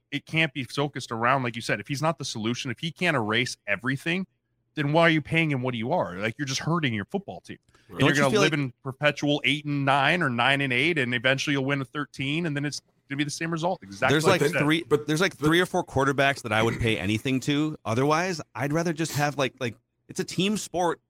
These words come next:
Speaker 3: And if,
Speaker 2: Yeah.
Speaker 3: if I can get a rookie scale contract quarterback and build the rest of my roster, I don't want the third category,
Speaker 1: Look at
Speaker 3: which is what the
Speaker 1: Jacksonville.
Speaker 3: Vikings
Speaker 2: But look
Speaker 1: Look
Speaker 2: at
Speaker 1: at
Speaker 2: the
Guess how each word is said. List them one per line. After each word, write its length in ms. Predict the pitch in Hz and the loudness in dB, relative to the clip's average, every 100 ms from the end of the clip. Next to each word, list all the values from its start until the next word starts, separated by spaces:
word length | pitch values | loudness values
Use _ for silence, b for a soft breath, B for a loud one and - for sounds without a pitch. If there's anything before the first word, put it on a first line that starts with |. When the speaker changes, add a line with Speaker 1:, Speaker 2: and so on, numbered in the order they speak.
| _ | _
Speaker 3:
And 100 | 131 | -4
if, 160 | 131 117 | -4 -4
Speaker 2:
Yeah. 60 | 85 | -6
Speaker 3:
if 140 | - | 0
I 80 | 135 | 0
can 120 | 143 | 0
get 120 | 147 | 0
a 40 | 127 | 0
rookie 260 | 123 131 | 0 -2
scale 240 | 127 139 123 | -6 -2 -2
contract 440 | 123 120 123 107 | 0 -2 -2 -4
quarterback 500 | - 110 104 98 92 | -4 -2 0 0 0
and 100 | 101 | -2
build 160 | 101 98 | -4 -2
the 60 | 95 | -2
rest 200 | 95 - | -2 -2
of 40 | |
my 100 | 98 | -2
roster, 480 | 82 82 95 139 135 120 | -2 -2 -4 -4 -6 -4
I 60 | |
don't 160 | 156 - | -6 -4
want 220 | 135 - | -6 -6
the 60 | 104 | -10
third 300 | - 90 82 | -6 -6 -4
category, 400 | 92 85 78 80 | -2 -2 -4 -4
Speaker 1:
Look 80 | - | -4
at 40 | |
Speaker 3:
which 80 | 220 | 0
is 40 | |
what 20 | 233 | 0
the 40 | |
Speaker 1:
Jacksonville. 340 | 214 208 143 98 | 0 0 0 0
Speaker 3:
Vikings 160 | - | -2
Speaker 2:
But 120 | 135 143 | -2 -2
look 120 | 147 | -2
Speaker 1:
Look 200 | 131 156 | 2 2
Speaker 2:
at 0 | |
Speaker 1:
at 60 | |
Speaker 2:
the 40 | 147 | 4